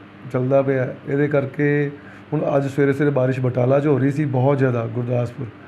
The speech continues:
ਅੰਮ੍ਰਿਤਸਰ ਬਾਰਿਸ਼ ਨਹੀਂ ਸੀ। ਪਿੱਛੇ ਸਾਰੇ ਸਟੇਟਾਂ 'ਚ ਜਿੱਥੋਂ ਸਬਜ਼ੀਆਂ ਆ ਰਹੀਆਂ, ਸਾਡੇ ਲੋਕਲ ਸਬਜ਼ੀ ਤਾਂ ਹੈਗੀ, ਹੈਗੀ ਹੈ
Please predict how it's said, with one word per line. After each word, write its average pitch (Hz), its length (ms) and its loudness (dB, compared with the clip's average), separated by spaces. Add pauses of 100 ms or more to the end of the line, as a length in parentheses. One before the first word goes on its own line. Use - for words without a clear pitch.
(140)
ਅੰਮ੍ਰਿਤਸਰ 135 320 0
ਬਾਰਿਸ਼ 120 300 0
ਨਹੀਂ 120 120 -4
ਸੀ। 110 160 -8 (840)
ਪਿੱਛੇ 175 280 2
ਸਾਰੇ 196 240 4
ਸਟੇਟਾਂ 180 380 2
'ਚ 175 100 2 (120)
ਜਿੱਥੋਂ 175 240 0
ਸਬਜ਼ੀਆਂ 156 360 2
ਆ 143 120 4
ਰਹੀਆਂ, 131 320 -2 (260)
ਸਾਡੇ 135 180 0
ਲੋਕਲ 131 280 0
ਸਬਜ਼ੀ 156 240 0
ਤਾਂ 165 120 4
ਹੈਗੀ, 143 240 0
ਹੈਗੀ 139 260 0
ਹੈ 202 80 -4